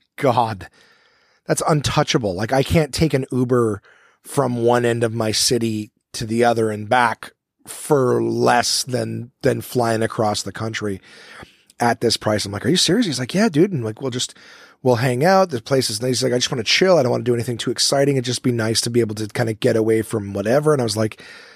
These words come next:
"Are you," I'm like, "That's unfucking believable." Like, "Yeah, dude, I'm, I'm in. That sounds incredible." You know, like, like, I, like, you know, I can't tell you the price, gang, but, like, Jesus. Yeah, I don't think anybody,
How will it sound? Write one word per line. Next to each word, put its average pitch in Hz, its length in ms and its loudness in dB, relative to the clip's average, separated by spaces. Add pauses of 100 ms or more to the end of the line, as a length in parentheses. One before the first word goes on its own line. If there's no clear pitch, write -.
(720)
"Are 147 280 0
you," 170 320 0
I'm 120 140 -2
like, 120 140 -4
"That's 127 200 -4
unfucking 160 1120 0
believable." 139 300 0
Like, 117 180 -2
"Yeah, 190 220 2
dude, 135 240 0
I'm, 156 340 -4 (880)
I'm 151 200 0
in. 160 340 0
That - 160 -8
sounds 190 320 0
incredible." 208 800 0 (880)
You 123 120 -2
know, 131 200 2
like, 143 300 0 (140)
like, 147 260 2
I, 143 140 2 (180)
like, 139 240 0 (340)
you 160 100 -2
know, 117 80 -4
I 113 60 -4
can't 175 240 0
tell 160 140 2
you 151 80 4
the 135 60 2
price, 156 280 2
gang, 117 280 -2
but, 117 220 -4
like, 107 200 -10
Jesus. - 520 -4 (760)
Yeah, 190 280 2
I 208 80 6
don't 226 120 4
think 247 200 2
anybody, 180 400 4